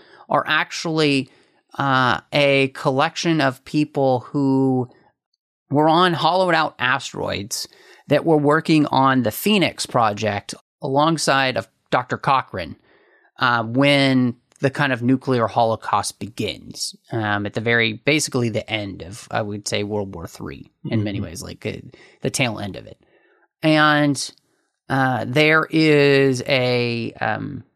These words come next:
Speaker 1: cosmological accident that throws them across the galaxy. And so they're,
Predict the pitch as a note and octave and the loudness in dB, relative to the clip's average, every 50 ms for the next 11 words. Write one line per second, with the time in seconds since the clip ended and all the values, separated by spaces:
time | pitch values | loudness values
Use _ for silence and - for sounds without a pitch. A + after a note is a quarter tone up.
0 | _ _ _ _ _ _ _ _ - - - C3+ C3 B2 - C3 B2+ B2 B2+ B2+ | _ _ _ _ _ _ _ _ -10 -4 -2 -2 -2 0 0 -2 0 0 0 0
1 | - - A#2+ - - C3+ C#3+ - - - C#3 C#3 C#3 C3+ - _ _ - C3+ B2 | -2 -4 -6 -4 -2 -4 -4 -4 -6 -6 -4 -2 -2 -2 -2 _ _ -2 -2 -2
2 | - - _ - - - C3+ D3+ D3 D#3 D#3 D3 C3+ C#3+ C3+ C3 B2 - - B2+ | -2 -4 _ -12 -6 0 2 2 2 2 2 2 2 2 2 2 2 2 0 0
3 | A#2+ A2 - - - G#2 G#2 F#2 F2 E2+ D#2 - - - - E2 - _ _ _ | 0 0 -2 -4 -6 -4 -2 -2 -4 -4 -6 -10 -14 -14 -14 -16 -18 _ _ _
4 | _ _ _ _ _ _ _ _ _ _ _ - D3 C#3 C#3 C#3 C3+ C3 B2 A#2+ | _ _ _ _ _ _ _ _ _ _ _ -2 0 2 2 2 2 0 0 -2
5 | - - D#3 C#3+ C#3 C#3 C#3 C3+ B2+ | -2 0 0 2 2 2 2 0 -2